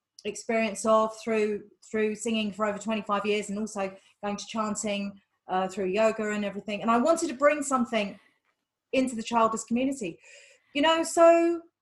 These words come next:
people can be off camera, they can be lying on the floor, a bit like, you know, like when you do yoga online.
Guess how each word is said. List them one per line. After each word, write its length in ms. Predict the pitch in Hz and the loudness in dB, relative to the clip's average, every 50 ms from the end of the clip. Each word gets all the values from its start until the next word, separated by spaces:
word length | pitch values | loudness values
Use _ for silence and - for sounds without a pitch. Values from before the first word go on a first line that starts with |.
| _ _ | _ _
people 200 | 403 480 508 554 | 2 2 4 2
can 80 | 539 415 | 2 -2
be 140 | 359 269 240 | 0 0 -2
off 180 | 233 226 - | -2 -2 -4
camera, 480 | - 220 262 269 262 262 269 269 269 269 | -4 -2 0 0 2 2 2 0 0 0
they 100 | 262 262 | -2 -2
can 140 | 254 262 254 | -2 -2 -4
be 120 | 233 240 233 | -2 -2 0
lying 320 | 240 240 240 240 240 233 | 2 2 2 2 0 0
on 100 | 233 226 | -2 -4
the 60 | 214 | -6
floor, 440 | - _ 269 254 247 247 247 247 247 - | -6 _ 0 0 2 2 2 2 2 0
a 60 | - | 2
bit 180 | - 440 311 339 | 0 0 4 6
like, 200 | 330 320 - 320 | 6 6 6 4
you 60 | 339 | 2
know, 120 | 339 330 320 | 2 2 4
like 140 | 294 - | 4 2
when 100 | 262 269 | 2 2
you 60 | 277 - | 0 -2
do 80 | 262 254 | -2 0
yoga 320 | 240 269 269 277 269 - | 2 2 2 2 2 0
online. 380 | 254 233 220 220 214 208 196 190 | 0 0 0 0 2 0 0 0